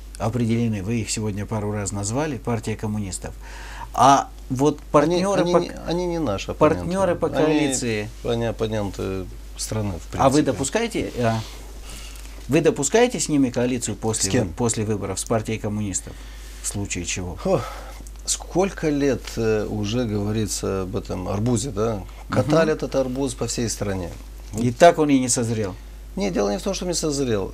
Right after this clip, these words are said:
Speaker 2: Это было бы неестественно. Мы не только разные по нашему строению, по мышлению, мы разные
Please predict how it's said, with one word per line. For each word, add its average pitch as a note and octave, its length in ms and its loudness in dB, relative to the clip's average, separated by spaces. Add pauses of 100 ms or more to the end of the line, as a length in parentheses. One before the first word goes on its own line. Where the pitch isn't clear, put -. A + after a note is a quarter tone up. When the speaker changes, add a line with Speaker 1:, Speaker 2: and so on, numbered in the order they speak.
(140)
Speaker 2:
Это C#3+ 260 0
было D3+ 300 2
бы B2+ 120 -2
неестественно. A#2+ 920 0 (840)
Мы C3 160 2
не D#3 100 4
только D3+ 320 2
разные G2 720 2 (200)
по G2 460 0 (140)
нашему G#2+ 560 0
строению, A2 760 4
по - 80 -6
мышлению, F#2 640 2 (240)
мы G#2+ 180 -2
разные C3+ 560 0